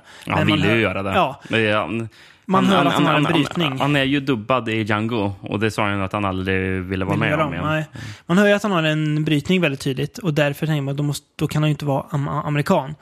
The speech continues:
Speaker 1: Nej.
Speaker 2: Då fick han bli polack istället. <laughs> Kowalski. Så här
Speaker 1: Så,
Speaker 2: spelar
Speaker 1: så,
Speaker 2: han polack. Så han spelar
Speaker 1: och,
Speaker 2: svensk och polack nu i,
Speaker 1: svensk och polack.
Speaker 2: i, eh, Corbuccis filmer då.
Speaker 1: Och han kommer återkomma,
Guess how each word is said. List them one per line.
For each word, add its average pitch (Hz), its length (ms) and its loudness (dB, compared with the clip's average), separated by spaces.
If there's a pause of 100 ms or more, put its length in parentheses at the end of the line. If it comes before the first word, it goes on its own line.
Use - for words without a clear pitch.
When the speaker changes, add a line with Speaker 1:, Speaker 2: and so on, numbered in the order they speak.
Speaker 1:
Nej. 104 220 -2
Speaker 2:
Då 156 80 -4
fick 147 100 -4
han 147 80 -4
bli 143 100 -4
polack - 580 -4 (240)
istället. 156 440 -2
<laughs> - 0 -
Kowalski. 170 640 0 (460)
Så - 140 -10
här 156 80 0
Speaker 1:
Så, 180 100 4
Speaker 2:
spelar 247 160 2
Speaker 1:
så, 262 60 2
Speaker 2:
han 277 160 0
polack. - 340 0
Så 185 60 -2
han 185 80 -2
spelar 202 160 0
Speaker 1:
och, 143 80 4
Speaker 2:
svensk 269 360 0
och 226 180 -2
polack 175 340 2
nu 139 220 -4
i, 135 200 -2
Speaker 1:
svensk 127 240 -4
och - 40 -20
polack. 98 200 -4 (440)
Speaker 2:
i, 143 340 2
eh, - 480 -4
Corbuccis 175 420 0
filmer 139 240 -4
då. 151 60 -4
Speaker 1:
Och - 140 -4
han 101 80 0
kommer 104 320 0
återkomma, 101 600 -2